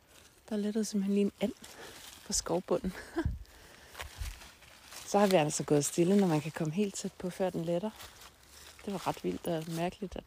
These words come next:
der sad en and der. Nå.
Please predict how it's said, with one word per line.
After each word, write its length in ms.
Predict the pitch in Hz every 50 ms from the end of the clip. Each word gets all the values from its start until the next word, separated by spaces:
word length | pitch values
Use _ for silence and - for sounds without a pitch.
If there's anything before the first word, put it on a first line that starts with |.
| - -
der 60 | 160
sad 260 | 156 - - 185 175
en 100 | 156 - - -
and 140 | 175 185 - - - - _ - - - - - - - - - - - - _ _ _ -
der. 120 | 190 175 - - - - - - - - - - - - - - - - - - - - - - -
Nå. 80 | -